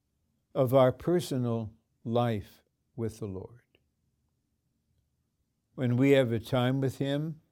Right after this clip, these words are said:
for morning revival, or at other times as our situation allows, what is the focal point? When the focal point becomes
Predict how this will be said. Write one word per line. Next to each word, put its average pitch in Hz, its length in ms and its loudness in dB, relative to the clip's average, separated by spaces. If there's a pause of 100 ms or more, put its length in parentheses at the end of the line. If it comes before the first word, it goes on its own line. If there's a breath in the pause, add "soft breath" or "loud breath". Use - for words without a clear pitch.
(400)
for 110 120 -6
morning 123 440 0
revival, 110 880 -2 (1400)
or 117 180 2
at 104 100 -2
other 117 340 2
times 139 640 -2
as 110 280 -6
our 101 120 -4
situation 120 880 -4
allows, 104 880 -8 (2000)
what 139 200 2
is 175 160 2
the 160 140 -2
focal 190 420 -4
point? 107 380 -16 (2500)
When 143 240 0
the 139 120 4
focal 196 440 2
point 131 380 -4
becomes 110 1080 -8